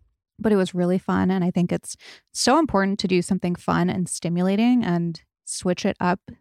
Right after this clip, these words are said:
throughout the week, because when workouts get monotonous, then it just feels like a chore, and nobody is gonna be motivated to work out when it feels like a chore. And I know myself, and when I'm trying to get back into a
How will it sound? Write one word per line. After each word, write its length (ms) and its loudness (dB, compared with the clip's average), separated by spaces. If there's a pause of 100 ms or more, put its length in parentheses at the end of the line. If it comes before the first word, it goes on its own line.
(120)
throughout 280 -2
the 80 -2
week, 320 -2 (100)
because 540 -4 (440)
when 160 0
workouts 460 0
get 260 0
monotonous, 720 -2 (380)
then 120 4
it 100 4
just 220 -12
feels 220 0
like 160 0
a 80 -4
chore, 640 2 (180)
and 580 -2 (200)
nobody 360 0
is 120 -2
gonna 180 0
be 360 0
motivated 680 0
to 220 -4
work 260 -4
out 260 2
when 100 0
it 80 -6
feels 220 -4
like 120 -10
a 40 -14
chore. 580 0 (580)
And 800 2 (360)
I 80 2
know 120 2
myself, 440 0
and 100 2
when 80 2
I'm 100 2
trying 300 0
to 100 -2
get 160 0
back 240 0
into 440 -2
a 440 2